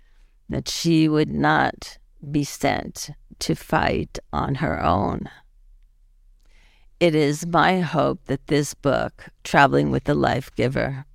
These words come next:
A Spiritual Journey Through Recovery from Abuse,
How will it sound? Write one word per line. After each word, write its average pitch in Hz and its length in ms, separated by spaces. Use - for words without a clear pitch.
A 131 120
Spiritual - 560
Journey 139 480
Through - 260
Recovery 131 540
from 135 320
Abuse, 127 680